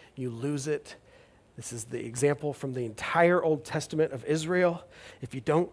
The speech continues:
share it, you lose it. And I'm telling you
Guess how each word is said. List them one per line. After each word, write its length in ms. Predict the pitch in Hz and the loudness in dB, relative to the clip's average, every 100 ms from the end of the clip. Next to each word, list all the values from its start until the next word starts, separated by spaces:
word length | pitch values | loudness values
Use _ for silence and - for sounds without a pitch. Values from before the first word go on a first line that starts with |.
| - | -10
share 340 | - 160 156 | -2 0 0
it, 140 | 135 - - - | -4 -10 -20 -10
you 160 | 135 | -6
lose 320 | 131 165 143 | -2 0 0
it. 220 | 160 151 - - - | -2 -4 -6 -18 -10
And 120 | 123 | -10
I'm 100 | 113 | -8
telling 500 | - - 196 202 180 | -6 0 2 4 2
you 320 | 160 160 160 | 2 0 -2